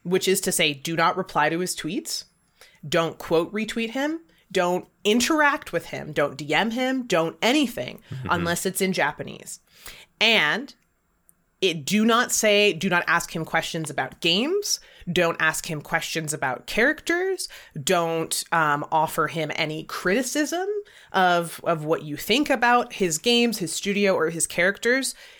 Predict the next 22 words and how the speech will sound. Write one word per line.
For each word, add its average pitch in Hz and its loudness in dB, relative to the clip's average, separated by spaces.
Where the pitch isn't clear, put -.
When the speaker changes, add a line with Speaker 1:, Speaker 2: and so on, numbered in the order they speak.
Speaker 1:
The 175 -2
only 240 6
thing 269 2
he 247 0
wants 226 2
to 185 -6
hear 269 -2
is 147 0
love 202 2
and 190 -2
adoration 156 0
for 147 -8
his - -8
work, - -10
and 165 -4
he 160 -4
wants 147 0
to - -8
hear 151 0
it 151 0
in 151 -8
Japanese. - -10